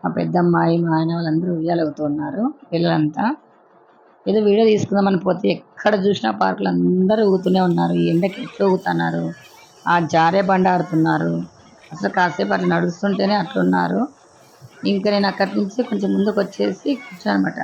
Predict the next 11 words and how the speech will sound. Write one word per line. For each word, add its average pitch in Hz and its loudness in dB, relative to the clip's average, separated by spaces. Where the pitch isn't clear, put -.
చూడండి 196 -2
ఎంత 180 0
బాగుందో 185 2
అంతా. 170 0
ఇంకా 190 -2
అప్పుడే 208 -2
కదా 196 0
స్టార్ట్. 175 0
కొంతమంది, 196 0
కొంతమంది 196 0
వచ్చారు, 196 2